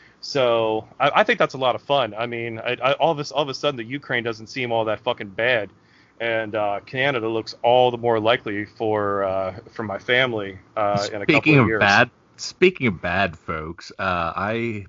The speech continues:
Speaker 2: belong to a Last Podcast on the Left, uh, Facebook page, and somebody leaked a very, very convincing picture. If it's not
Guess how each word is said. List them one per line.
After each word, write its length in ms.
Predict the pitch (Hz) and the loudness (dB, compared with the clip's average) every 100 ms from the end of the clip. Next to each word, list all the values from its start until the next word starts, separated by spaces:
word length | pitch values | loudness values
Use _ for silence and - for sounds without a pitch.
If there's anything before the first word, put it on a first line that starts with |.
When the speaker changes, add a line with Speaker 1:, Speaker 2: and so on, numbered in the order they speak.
| - | -6
Speaker 2:
belong 480 | 101 90 87 85 80 | -2 -2 -4 -6 -10
to 200 | - 80 | -8 -6
a 120 | 73 | -4
Last 320 | 73 78 - | -4 -6 -6
Podcast 600 | - 85 71 - 78 - | 0 0 0 -2 -4 -4
on 80 | 82 | -6
the 100 | 76 | -6
Left, 520 | 73 76 76 - - - | -4 -2 -2 -6 -18 -10
uh, 340 | 76 69 67 | -6 -6 -8
Facebook 960 | 69 - 92 85 98 - - 80 73 - - - | -10 -6 -2 0 -2 -6 -2 0 0 -8 -18 -20
page, 800 | - - 82 78 76 73 - - - _ | -12 -6 -4 -4 -6 -6 -10 -12 -18 _
and 380 | 98 98 92 90 - - - - | 2 4 4 2 -4 -18 -18 -20
somebody 960 | - - 143 269 - 180 180 95 202 - _ _ _ _ _ _ _ | -4 2 4 6 6 4 2 2 0 -4 _ _ _ _ _ _ _
leaked 480 | 95 90 123 139 - | -8 0 2 2 -2
a 80 | 90 | -6
very, 960 | 76 76 98 151 131 98 90 85 71 - _ _ | -6 -10 -2 2 4 4 4 0 -6 -12 _ _
very 920 | - 101 90 90 104 110 101 90 78 | -14 -12 -10 -2 2 4 4 2 0
convincing 680 | 78 - 87 80 80 - 78 | -6 -6 -6 -6 -8 -8 -10
picture. 460 | - 82 76 - 82 | -8 -10 -8 -6 -4
If 180 | 85 104 | -4 -2
it's 240 | 95 - | -2 -4
not 500 | 78 87 95 107 - | -4 2 4 4 0